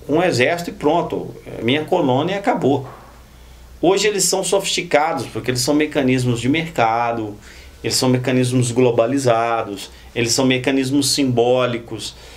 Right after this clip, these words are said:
Então, assim, é, há uma difusão de coisas, as pessoas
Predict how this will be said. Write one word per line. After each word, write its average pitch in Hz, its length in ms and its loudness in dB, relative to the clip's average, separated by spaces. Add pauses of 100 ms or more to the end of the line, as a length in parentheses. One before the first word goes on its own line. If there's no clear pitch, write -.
(220)
Então, 117 240 -2
assim, 123 440 0
é, - 480 -6
há - 260 -2
uma 139 220 2
difusão 147 680 0
de 151 120 0
coisas, 117 540 2
as 110 100 -4
pessoas 117 480 0